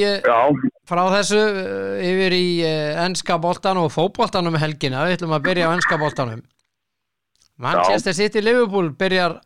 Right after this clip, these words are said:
Speaker 1: er klukkan ellefu þrjátíu á morgun. Það er náttúrulega kominn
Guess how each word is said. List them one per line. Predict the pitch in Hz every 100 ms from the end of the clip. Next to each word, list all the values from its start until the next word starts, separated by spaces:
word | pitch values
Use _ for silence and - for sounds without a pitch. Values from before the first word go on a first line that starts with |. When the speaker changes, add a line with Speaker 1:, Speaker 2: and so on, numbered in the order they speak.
| _ _ -
Speaker 1:
er | 156 156
klukkan | 156 175 170 165
ellefu | 180 185 175
þrjátíu | 175 214 196 190
á | 170
morgun. | 180 - 95 90 _
Það | 117
er | 120
náttúrulega | 120 - 120 117
kominn | 139 127 120